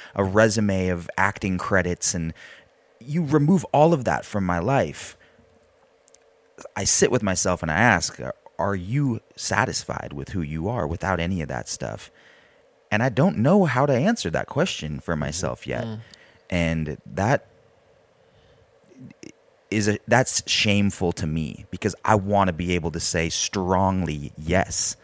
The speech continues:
Speaker 1: for
Speaker 2: Mm-hmm.
Speaker 1: sure I'd be happy with who I am." And I know that, like, so many of my peers and my friends and family w-,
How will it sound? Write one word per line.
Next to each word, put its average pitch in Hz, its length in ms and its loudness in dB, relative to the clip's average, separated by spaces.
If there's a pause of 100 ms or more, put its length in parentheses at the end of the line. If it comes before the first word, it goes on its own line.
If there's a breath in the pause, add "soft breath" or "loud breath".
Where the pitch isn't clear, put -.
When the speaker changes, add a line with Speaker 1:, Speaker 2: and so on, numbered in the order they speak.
(180 soft breath)
Speaker 1:
for 98 260 -2
Speaker 2:
Mm-hmm. 85 60 -6
Speaker 1:
sure 107 340 0
I'd 71 140 -4
be 71 100 -8
happy 82 320 -10
with 67 160 -8
who 78 100 -4
I 62 140 -6
am." 50 280 -12 (1040 soft breath)
And 165 120 6
I 147 120 6
know 151 240 8
that, 147 140 6
like, 101 260 2 (540)
so 127 340 4
many 117 340 2 (400)
of 104 100 2
my 104 220 4
peers 92 600 0
and 85 100 -2
my 80 120 -2
friends 92 540 -2
and 78 160 -8
family 92 460 0
w-, 82 180 -8